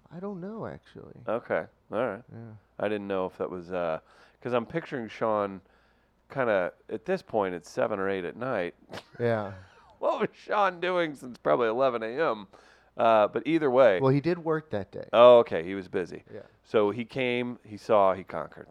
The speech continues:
Speaker 1: Yeah, he could have just been over at Mobar when we called.
Speaker 2: What's that say? Okay, so is it a good thing or a bad thing that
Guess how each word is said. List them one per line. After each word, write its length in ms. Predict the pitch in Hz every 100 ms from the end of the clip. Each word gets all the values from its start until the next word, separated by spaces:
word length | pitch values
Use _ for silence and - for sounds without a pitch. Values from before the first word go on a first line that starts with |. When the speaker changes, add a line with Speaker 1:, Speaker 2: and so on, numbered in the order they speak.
| _
Speaker 1:
Yeah, 280 | 113 107 98
he 120 | 131 139
could 160 | 151
have 120 | 127
just 220 | 107 117 -
been 100 | 107
over 220 | 101 101
at 80 | -
Mobar 440 | 104 101 101 90 -
when 180 | 101 98
we 80 | 95 -
called. 300 | 95 92 _ _ _
Speaker 2:
What's 260 | 139 202 -
that 180 | 208 -
say? 160 | 151 -
Okay, 320 | 131 123 90
so 440 | - 113 101 90 - _ _ _ _ _ -
is 160 | 127 120
it 60 |
a 60 | 113
good 260 | 98 165
thing 180 | 165 160
or 120 | 135
a 40 | 104
bad 320 | 95 101 95
thing 280 | 95 87 87
that 180 | 85